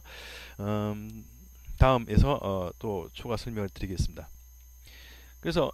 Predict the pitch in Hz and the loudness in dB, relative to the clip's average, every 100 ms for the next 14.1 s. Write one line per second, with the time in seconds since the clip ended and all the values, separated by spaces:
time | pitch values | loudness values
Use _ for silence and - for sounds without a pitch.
0 | - 143 - 214 220 180 180 165 - 170 | 10 10 12 8 8 8 8 2 2 4
1 | 170 156 196 170 127 101 101 214 - 98 | 4 0 4 4 4 2 0 0 -2 0
2 | 95 95 90 87 - - - 110 127 156 | 0 -2 -4 -6 -10 -16 -18 0 6 6
3 | 202 - 220 - 113 98 175 - 104 101 | 6 8 10 8 6 4 2 2 8 8
4 | - 170 175 156 120 101 - 131 92 120 | 8 6 6 6 6 4 0 0 2 0
5 | 151 - - - - - 123 131 127 143 | -8 -16 -20 -20 -8 2 4 6 6 6
6 | 143 117 104 101 - 175 180 165 139 127 | 6 6 8 8 8 6 6 8 6 6
7 | 170 202 123 95 - 85 82 - - 113 | 4 4 2 -4 -8 -6 -6 -6 -6 -2
8 | 113 110 - - 175 156 131 - - 107 | -2 -2 -4 4 4 4 2 2 2 2
9 | 107 104 113 110 104 98 104 120 139 143 | 0 2 2 4 2 0 0 0 2 2
10 | - 107 107 95 90 101 - 98 - - | 2 -2 -2 -4 -4 -4 -2 -2 -4 -12
11 | - - 85 90 90 87 - 120 117 135 | -20 -12 -4 -2 -2 -4 -4 0 2 2
12 | 143 135 135 143 160 131 - 107 98 - | 0 -2 2 2 2 -2 -8 -4 2 2
13 | 131 127 120 101 92 87 110 85 85 - | 2 0 0 0 -4 -4 -6 -8 -8 -10